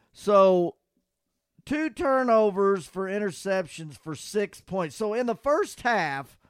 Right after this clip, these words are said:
there's two turnovers, interceptions for six points. This is what I hear Jerry Jones and, and Dak in the, in the, dude, this is what they're saying in the press conference.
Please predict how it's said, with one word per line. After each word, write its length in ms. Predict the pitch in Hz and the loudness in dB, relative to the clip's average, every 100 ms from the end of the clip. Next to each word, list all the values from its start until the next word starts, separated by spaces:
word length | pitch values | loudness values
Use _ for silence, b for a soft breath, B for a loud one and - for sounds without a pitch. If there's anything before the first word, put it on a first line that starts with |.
| _ _ _ _ _ _ _ _ _ _ - | _ _ _ _ _ _ _ _ _ _ -2
there's 520 | 180 202 196 139 - _ _ _ _ _ _ _ - | 2 4 4 -2 -14 _ _ _ _ _ _ _ -6
two 240 | 277 302 | -4 -4
turnovers, 840 | - 247 220 196 180 165 170 156 - | -2 0 2 2 0 0 -4 -6 -6
interceptions 500 | 226 240 - 214 170 | -4 -4 -4 -6 -6
for 160 | 180 | -10
six 260 | - 214 - | -10 -10 -8
points. 280 | 202 185 - b b | -6 -6 -8 b b
This 260 | 285 339 359 | -6 -4 -4
is 140 | 285 | -4
what 160 | 269 262 | -2 0
I 120 | 254 | 2
hear 180 | 233 254 | 2 -2
Jerry 420 | 139 220 262 254 | -2 0 0 -2
Jones 480 | 170 220 240 233 185 | -2 2 2 0 -4
and, 140 | 190 185 | -6 -6
and 220 | 180 160 | -8 -4
Dak 460 | 202 226 226 - _ _ _ - | 0 0 -2 -10 _ _ _ -10
in 160 | 214 208 | -8 -8
the, 200 | 185 214 | -8 -8
in 80 | |
the, 260 | 202 180 170 _ 175 | -4 -4 -6 _ -8
dude, 380 | 214 262 185 170 | -4 -4 -6 -4
this 240 | 262 202 | -4 -4
is 160 | 311 262 | -6 -4
what 180 | 269 | -4
they're 140 | 240 214 | -4 -6
saying 540 | - 214 214 208 208 | -4 0 0 0 -4
in 120 | 175 | -6
the 80 | 165 | -6
press 320 | - 190 214 | 0 2 2
conference. 580 | - 165 143 127 110 - | 2 0 0 -4 -20 -20